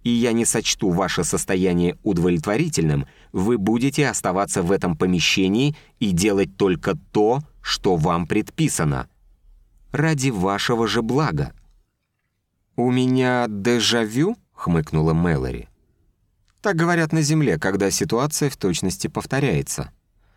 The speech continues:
Осталось добавить, это вынужденная мера, и напомнить, что правила поведения едины для всех". Она поймала негодующий взгляд Сиены и широко улыбнулась. "Может, лучше обнимемся?"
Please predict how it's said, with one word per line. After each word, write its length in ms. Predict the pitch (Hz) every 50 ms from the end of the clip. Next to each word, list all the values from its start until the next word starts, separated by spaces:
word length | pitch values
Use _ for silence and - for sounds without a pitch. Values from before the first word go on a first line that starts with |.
| _ _ _ _ _ _ _ _
Осталось 440 | - 123 - - 196 208 190 170 135
добавить, 600 | 123 131 123 120 156 190 190 196 170 - - - - _ _ _ _ _ _ _
это 340 | - 175 202 175 - 180 165
вынужденная 800 | 147 104 107 127 131 120 117 110 104 95 110 110 113 107 107 104
мера, 500 | 104 107 135 190 214 160 104 85 73 - - - _ _ _ _ _
и 140 | - 120 113
напомнить, 580 | 110 107 92 - 117 143 180 202 196 196 175 -
что 300 | - - - 113 104 -
правила 600 | - - - 107 107 107 117 120 123 117 113 104
поведения 720 | - 107 95 92 95 87 82 117 170 185 175 170 165 151
едины 520 | 113 87 92 92 82 76 101 104 101 101
для 200 | 95 95 95 95
всех". 480 | 92 - - - 76 - - - - - _ _ _ _ _ _ _ _
Она 240 | 82 87 101 156 143
поймала 400 | 147 135 120 113 123 131 120 120
негодующий 640 | 107 92 82 73 80 78 82 87 87 - - 85
взгляд 360 | 76 76 78 80 80 78 76 -
Сиены 540 | - 80 78 80 104 147 156 156 147 139 - - _ _ _
и 140 | - 165 165
широко 560 | - - 92 85 82 - - 78 76 - -
улыбнулась. 760 | - 85 82 95 101 101 113 120 101 76 62 - - - - _ _ _ _ _ _ _ _
"Может, 360 | - 123 131 123 120 120 -
лучше 280 | 123 123 113 - - -
обнимемся?" 880 | - - 117 107 107 135 180 220 185 117 87 78 - - 80 73 71